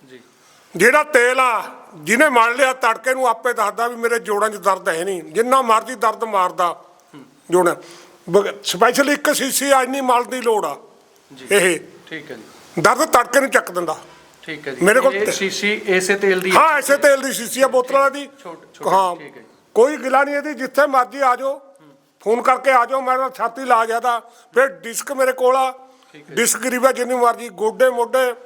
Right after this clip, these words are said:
Speaker 2: ਧਰਨ ਜਿਹੀ ਜੀ ਮਰਜ਼ੀ ਪੱਕੀ ਆ, ਸਾਰੇ ਮੈਂ ਸੈੱਟ ਕਰ ਦਿੰਦਾ। ਮੈਂ ਮਲਾਈ ਨਹੀਂ ਕਰਦਾ ਧਰਨ ਦੀ, ਇੱਕਣੇ ਚੱਕ ਦੇਣਾ ਮੈਂ ਧਰਨ ਨੂੰ।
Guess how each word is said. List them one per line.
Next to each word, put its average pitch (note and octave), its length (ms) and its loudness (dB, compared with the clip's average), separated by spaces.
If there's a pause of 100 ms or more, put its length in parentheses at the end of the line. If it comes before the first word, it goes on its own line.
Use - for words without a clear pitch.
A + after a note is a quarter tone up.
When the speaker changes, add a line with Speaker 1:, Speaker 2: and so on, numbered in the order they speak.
(260)
Speaker 2:
ਧਰਨ B3+ 340 2
ਜਿਹੀ B3 240 0
ਜੀ C4+ 80 -8
ਮਰਜ਼ੀ A#3 340 -2
ਪੱਕੀ B3 440 -6
ਆ, B3 180 2 (320)
ਸਾਰੇ C4+ 360 0
ਮੈਂ C4 120 -4
ਸੈੱਟ G#3+ 200 -10
ਕਰ G3 160 -6
ਦਿੰਦਾ। D3+ 300 -12 (340)
ਮੈਂ A3+ 140 4
ਮਲਾਈ A3+ 360 2
ਨਹੀਂ B3+ 120 -4
ਕਰਦਾ B3+ 460 0 (320)
ਧਰਨ A#3 220 0
ਦੀ, B3 180 -8 (400)
ਇੱਕਣੇ B3+ 280 2
ਚੱਕ C4+ 220 -2
ਦੇਣਾ B3 220 -2
ਮੈਂ C4 140 -2
ਧਰਨ B3+ 280 -2
ਨੂੰ। B3+ 120 -6